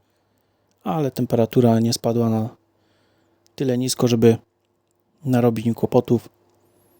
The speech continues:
Nie, jak mówiłem wcześniej, małe molinezje wyleciały. Znalazły dom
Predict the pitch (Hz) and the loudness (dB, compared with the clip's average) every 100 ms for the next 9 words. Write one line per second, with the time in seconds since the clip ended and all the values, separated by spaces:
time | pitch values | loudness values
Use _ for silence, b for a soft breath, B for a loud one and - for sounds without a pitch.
0 | _ _ _ _ _ _ _ _ _ 143 | _ _ _ _ _ _ _ _ _ -2
1 | 131 117 120 117 113 - 117 120 113 _ | 0 0 -2 -2 -2 -4 -4 -4 -6 _
2 | _ _ _ _ _ _ _ _ _ _ | _ _ _ _ _ _ _ _ _ _
3 | _ _ _ _ _ _ _ _ _ - | _ _ _ _ _ _ _ _ _ -2
4 | 143 131 120 117 117 - _ _ 139 123 | 2 4 4 2 0 -8 _ _ -6 -4
5 | 123 123 117 117 117 117 - - 127 120 | -2 -2 -2 0 0 -2 -8 -8 -4 0
6 | 113 - 123 135 143 _ _ _ _ _ | 0 2 2 2 -2 _ _ _ _ _
7 | _ _ _ _ _ _ _ _ _ _ | _ _ _ _ _ _ _ _ _ _
8 | _ _ _ _ _ _ _ _ - 131 | _ _ _ _ _ _ _ _ -10 -2
9 | 120 117 117 113 127 120 | 0 0 0 0 2 2